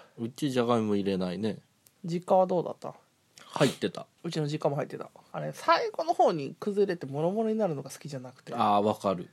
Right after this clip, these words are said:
Speaker 1: わかる。
Speaker 2: だから、あの、業務スーパーで売ってる冷凍の小芋入れる。
Speaker 1: あー、里芋の方ね。
Speaker 2: あ、里芋、里芋。
Speaker 1: うん、うん。
Speaker 2: 里芋美味しいね。
Speaker 1: う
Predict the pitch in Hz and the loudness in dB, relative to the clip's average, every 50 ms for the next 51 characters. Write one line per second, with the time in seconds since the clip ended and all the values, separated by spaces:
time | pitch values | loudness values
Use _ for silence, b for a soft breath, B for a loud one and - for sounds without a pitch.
0 | _ - 101 95 - - 92 87 82 - _ _ _ _ - - 175 160 151 147 | _ -10 -10 -8 -6 -6 -8 -8 -8 -14 _ _ _ _ -4 -2 -2 0 0 0
1 | 143 143 135 - - - - - - - - _ _ _ - 143 139 135 135 135 | 0 -2 -2 -4 -4 -6 -8 -10 -12 -16 -20 _ _ _ -6 -6 -6 -6 -6 -8
2 | - - _ _ _ _ _ - 156 151 170 175 170 175 165 - 185 160 143 123 | -8 -10 _ _ _ _ _ -12 -6 0 2 2 2 2 0 -2 -4 -2 -2 -2
3 | 123 127 120 - - 127 123 123 120 135 151 151 147 147 143 143 139 - - 147 | -2 -4 -6 -6 -6 -6 -6 -6 -2 0 0 0 0 0 -2 -4 -4 -4 -4 -4
4 | 135 131 131 131 127 123 120 120 - - _ _ _ _ _ _ _ _ _ _ | -2 -4 -4 -8 -8 -8 -10 -12 -12 -14 _ _ _ _ _ _ _ _ _ _
5 | _ - - 139 123 113 101 92 92 92 92 85 71 - - - - 143 131 - | _ 2 6 8 8 8 8 6 4 2 2 0 -2 -4 -4 2 4 4 4 6
6 | 127 123 120 117 113 107 104 104 95 98 127 170 165 - 175 165 160 147 147 147 | 4 4 4 4 4 2 2 2 0 0 0 2 2 4 4 4 2 0 0 -2
7 | - 160 - - 202 185 170 147 - 196 202 190 190 208 214 226 226 220 233 220 | -6 -4 -2 -2 -2 -2 -2 -2 0 0 2 2 0 2 4 6 6 6 6 4
8 | - 233 202 202 180 170 170 165 170 165 160 156 156 151 151 151 151 | 0 0 0 2 4 6 6 6 6 4 4 2 2 0 0 0 0